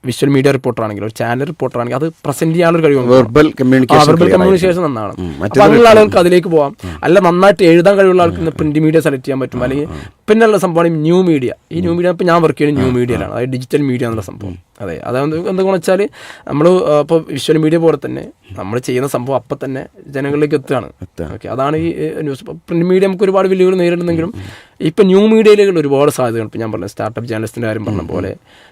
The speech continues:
Speaker 1: ഇപ്പൊ ഒരാൾ ഒരു, ഒരു സ്പെഷ്യലൈസ് ചെയ്യുകയാണെങ്കിൽ, ഇപ്പോ സ്പോർട്സ് ജേർണലിസ്റ്റ് ആണെങ്കിൽ, അതിനൊക്കെ ഒരുപാട് സാധ്യത. നമുക്ക് ഒരുപാട് വിദേശങ്ങളൊക്കെ യാത്ര ചെയ്യാൻ പറ്റും.
Speaker 2: ആ,
Speaker 1: ഓക്കെ,
Speaker 2: ആ.
Speaker 1: ഇപ്പൊ ഞാനിപ്പോ എന്റെ ജോലിയുടെ ഭാഗമായിട്ട് എനിക്ക് തന്നെ ഒരു, ഒരു അഞ്ചെട്ടോളം രാഷ്ട്രങ്ങൾ ഞാൻ പോകാൻ പറ്റിയിട്ടുണ്ട്.
Speaker 2: ഏതൊക്കെ രാജ്യങ്ങൾ പോയി?
Speaker 1: ആ, ഞാന് ചൈനയിൽ പോയിട്ടുണ്ട്,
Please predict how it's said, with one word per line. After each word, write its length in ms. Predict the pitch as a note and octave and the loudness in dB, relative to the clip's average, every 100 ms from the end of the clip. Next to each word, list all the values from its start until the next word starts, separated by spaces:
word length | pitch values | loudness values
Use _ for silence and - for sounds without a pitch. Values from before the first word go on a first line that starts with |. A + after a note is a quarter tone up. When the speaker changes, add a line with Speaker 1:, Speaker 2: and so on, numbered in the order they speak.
| _ | _
Speaker 1:
ഇപ്പൊ 260 | - A#2+ A#2+ | -10 -4 -4
ഒരാൾ 300 | - A#2+ A#2+ | -2 0 2
ഒരു, 360 | A#2+ A#2+ A#2+ - | 0 -2 -4 -6
ഒരു 140 | - A2+ | -8 -8
സ്പെഷ്യലൈസ് 500 | - - A#2 A#2 - | -6 -6 -4 -4 -4
ചെയ്യുകയാണെങ്കിൽ, 380 | A2+ G2+ G2+ G#2 | -6 -6 -10 -14
ഇപ്പോ 360 | - F2 F#2+ | -12 -10 -10
സ്പോർട്സ് 380 | G2 - A2 A2+ | -10 -4 -2 -2
ജേർണലിസ്റ്റ് 340 | G#2+ G#2 - | -2 -2 -4
ആണെങ്കിൽ, 300 | G#2 F#2+ - | -8 -10 -10
അതിനൊക്കെ 220 | D#3 G3 G3 | -10 -4 -4
ഒരുപാട് 300 | E3 E3+ F3 | 0 0 0
സാധ്യത. 260 | D3 B2+ | 0 -2
നമുക്ക് 180 | C#3 - | -4 -4
ഒരുപാട് 300 | C#3+ C#3+ D3 | -2 0 0
വിദേശങ്ങളൊക്കെ 580 | C3 B2+ A#2 C3 B2 A#2+ | 0 -4 -4 -6 -6 -6
യാത്ര 200 | A2 - | -8 -8
ചെയ്യാൻ 200 | G2 G2 | -10 -12
പറ്റും. 260 | - - | -14 -10
Speaker 2:
ആ, 180 | F#2+ E2 C3 | -10 -10 -12
Speaker 1:
ഓക്കെ, 140 | G#2+ | -14
Speaker 2:
ആ. 20 | |
Speaker 1:
ഇപ്പൊ 160 | F2 D#3 | -10 -4
ഞാനിപ്പോ 420 | D3+ E3+ F3+ F#3+ | 0 2 0 -2
എന്റെ 120 | E3+ | 0
ജോലിയുടെ 280 | E3 D3+ D3 | 4 4 4
ഭാഗമായിട്ട് 420 | D3 B2+ B2+ B2+ | 4 4 2 0
എനിക്ക് 180 | B2 A2 | -4 -2
തന്നെ 140 | B2 | -4
ഒരു, 160 | B2 B2 - - - - | -2 -4 -6 -18 -20 -4
ഒരു 80 | C3+ | 0
അഞ്ചെട്ടോളം 500 | B2+ B2+ B2 B2 B2+ | 2 2 2 2 4
രാഷ്ട്രങ്ങൾ 360 | A#2 A2+ A#2 A2+ | 2 0 -4 -4
ഞാൻ 160 | A#2 | -4
പോകാൻ 160 | A2+ G#2+ | -6 -6
പറ്റിയിട്ടുണ്ട്. 420 | - G2 - A#2+ | -8 -12 -6 -2
Speaker 2:
ഏതൊക്കെ 220 | A#2 A#2 | 0 0
രാജ്യങ്ങൾ 320 | A2 F#2+ F#2 F2+ | -4 -4 -6 -8
പോയി? 440 | E2 E2+ - - | -10 -12 -6 0
Speaker 1:
ആ, 80 | D#3 | 2
ഞാന് 640 | E3+ E3+ F#3 F#3 F3 D#3+ | 4 2 2 2 0 0
ചൈനയിൽ 300 | D3+ D#3 F3 | 2 2 2
പോയിട്ടുണ്ട്, 440 | D3 C#3 C3 C3+ | 0 -2 -4 -8